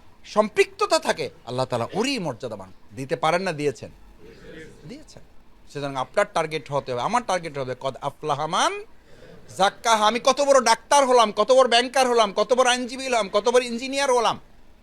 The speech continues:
কত বড় শিক্ষাবিদ হলাম, কত বড় নেতা হলাম, এটার উপরে আমার মুক্তি নির্ভর করে না, সম্মান মর্যাদা দুনিয়াতেও নির্ভর করে। সম্মান মর্যাদা নির্ভর করে আমি কতটুকু আমাকে পবিত্র পরিশুদ্ধ করতে পেরেছি।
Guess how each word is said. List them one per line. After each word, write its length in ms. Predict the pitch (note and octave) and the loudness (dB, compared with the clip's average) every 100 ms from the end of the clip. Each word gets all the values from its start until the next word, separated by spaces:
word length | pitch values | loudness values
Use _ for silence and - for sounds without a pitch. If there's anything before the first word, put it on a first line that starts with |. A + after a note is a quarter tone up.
| - - - - - - | -20 -20 -20 -20 -14 0
কত 160 | G#3 | 4
বড় 200 | B3+ C#4 | 6 6
শিক্ষাবিদ 540 | C4+ C#4+ - D4 D#4 C#4+ | 4 -2 0 0 2 0
হলাম, 360 | B3 A#3+ E3+ - - - - - | 4 4 2 -4 -20 -20 -12 -2
কত 140 | A3+ | 2
বড় 220 | C4 C#4 C4+ | 6 6 6
নেতা 320 | B3 C#4 D#4+ | 4 4 4
হলাম, 440 | C#4+ C#4+ A#3 B2 - - | 6 6 4 0 -14 -12
এটার 260 | D#3+ E3+ G#3+ | -8 -2 -2
উপরে 320 | A3 G3+ F#3+ | -2 -2 -2
আমার 320 | D#3+ D#3 F3 G#3 - - - - - - B2 | -2 -2 -4 -6 -16 -20 -20 -20 -20 -18 -10
মুক্তি 340 | D3+ - F#3 | -10 -8 -8
নির্ভর 320 | D3+ B2 A#2+ | -6 -6 -8
করে 200 | - G#2+ | -8 -12
না, 100 | G2+ | -12
সম্মান 460 | F#2+ - D#3+ D#3+ D3 | -10 -4 -2 -2 -2
মর্যাদা 560 | C3 D3+ C3 G3+ G3 | -2 -4 2 2 2
দুনিয়াতেও 520 | D3+ E3 A#3 C#4+ D4 A#3 | -2 -4 -2 -2 0 -2
নির্ভর 300 | D#3+ A#2 G#2+ | -2 -8 -10
করে। 120 | - - | -14 -18
সম্মান 380 | - F3 F3 E3 | -10 -6 -4 -4
মর্যাদা 460 | D3+ D#3+ C#3 D#3 C#3 | -2 -6 -4 -4 -4
নির্ভর 360 | C3+ C3 E3 | -6 -4 -2
করে 400 | F#3 A3+ C4 F4+ F#4+ - - | 0 2 4 2 -2 -18 -12
আমি 180 | C3+ C3 | -10 -4
কতটুকু 440 | F3 F3+ B3 A#3+ F#3+ | -2 -2 -6 -4 -4
আমাকে 300 | D3+ C#3 C3 | -4 -8 -10
পবিত্র 440 | D#3 E3+ D#3+ D#3 | -10 -12 -10 -10
পরিশুদ্ধ 520 | - G3 G#3 G#3+ F3+ | -6 -8 -8 -14 -14
করতে 300 | D3+ A2+ - | -14 -14 -18
পেরেছি। 340 | G2+ E2+ - | -18 -20 -20